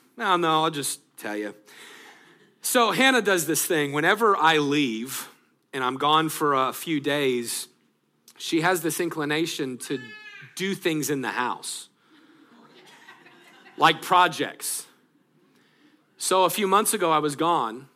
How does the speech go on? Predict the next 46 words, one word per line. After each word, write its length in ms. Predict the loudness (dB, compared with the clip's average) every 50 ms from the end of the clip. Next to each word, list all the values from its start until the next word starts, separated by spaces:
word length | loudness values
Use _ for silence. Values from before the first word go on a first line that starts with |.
| _ _ _ _ _ -20 -14 -6
came 320 | -2 0 2 2 2 2
back, 440 | 4 4 6 4 4 0 -2 -6 -14 _ _ _ _
walked 320 | 0 4 4 4 4 4 2
in 100 | -2 0
the 80 | 0 2
house, 320 | 2 4 4 2 2 0
and 80 | -2 -2
I 60 | 0
was 160 | -2 -2 -2
like, 280 | 0 0 0 0 -2 -6 -12 _ _ _ _ _ _ _ _ _ _ _ _ _ _ _ _ _ _ _ _ _ _ _ _ _ _ _ _ _ _ _ _ _ _
"It's 160 | -12 -10 -8
totally 300 | -6 -4 -2 0 0 0
different 340 | -2 -2 -4 -4 -6 -8 -8
in 60 | -10
here." 280 | -14 -16 -18 -20 -20 _ _ _ _ _ _ _ _ _ _ _ _ _ _ _ _ _ _ _ _ _ _ _ _ -2
What 120 | 2 2
I, 120 | 2 2 0 -2 -14 _ _ _ _
what 120 | 2 4 6
I 140 | 6 6
didn't 220 | 6 4 0 0 0
realize, 440 | 0 0 2 4 4 4 2 2 0
she 200 | -2 -2 0 0
had 80 | 0
only 200 | 0 0 -2 -4
done 300 | -2 -2 -2 -2 -2 -4
one 180 | -4 -6 -6 -6
thing. 360 | -8 -10 -12 -12 -14 -18 _ _ _ _ _ _ _ _ _ _ _
She 140 | -4 -2 0
had 120 | 0 -2
painted 380 | -2 -4 -4 -2 -2 -4 -4 -6
one 300 | -4 -4 -4 -4 -4 -4
wall. 320 | -6 -6 -8 -10 -12 -16 _ _ _ _ _ _ _ _ _ _ _ _ _
That's 160 | -8 -2 0 2
all 140 | 2 2
she 120 | 0 -2 -2
had 120 | -2 -2
done. 220 | -2 -2 -2 -2 -4
But 120 | -4 -2
to 100 | -2 -2
me, 180 | 0 0 2 2
it 80 | 0 0
was 120 | -2 -6
a 60 | -6
totally 460 | -8 -10 -8 -4 -2 -2 0 0 -2
different 420 | -2 -4 -6 -8 -8 -10 -12 -12 -10
room. 320 | -10 -10 -10 -10 -14 -18